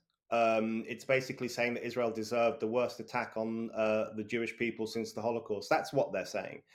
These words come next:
Um, and, and, y-, you know, I, I've, I've written about the double racism inherent in this argument. So firstly, there's the racism of singling Israel out for more opprobrium than any other country in the world and talking about it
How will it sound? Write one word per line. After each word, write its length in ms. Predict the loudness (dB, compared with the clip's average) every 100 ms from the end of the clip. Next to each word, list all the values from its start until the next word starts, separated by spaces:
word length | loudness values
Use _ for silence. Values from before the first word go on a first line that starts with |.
| -20 -20 -4 6
Um, 520 | 8 8 4 0 -2 4
and, 240 | 4 6
and, 340 | 2 2 2 0 -8
y-, 140 | -10 -12 -18
you 240 | -14 0 6
know, 160 | 6
I, 340 | 6 4 4 4
I've, 220 | 4 2
I've 160 | -2 2
written 220 | 0 2
about 220 | 0 0
the 160 | -2 2
double 460 | 4 4 2 0 2
racism 680 | 2 2 -2 -10 -10 -12 -14 _ -4
inherent 580 | -2 2 2 4 0
in 120 | -2 -4
this 160 | 0
argument. 480 | 2 2 -2 -8 -6
So 100 | -4
firstly, 460 | 6 8 8 6 2
there's 240 | 2 2
the 100 | 0
racism 500 | 2 0 0 -6 -4
of 80 | -4
singling 600 | -6 -2 -2 0 -2 -4 -4
Israel 400 | -6 -2 0 0
out 200 | 0 -4
for 100 | -4
more 340 | 0 2 2 -2
opprobrium 580 | 0 4 4 2 -2 -2
than 140 | -2
any 180 | 0 0
other 180 | 0 -2
country 340 | -8 -8 -8
in 80 | -8
the 60 | -8
world 360 | -8 -8 -10 _ -20 -20 _ -2
and 180 | 0 4
talking 400 | 4 6 4 4
about 260 | 4 2
it 100 | 0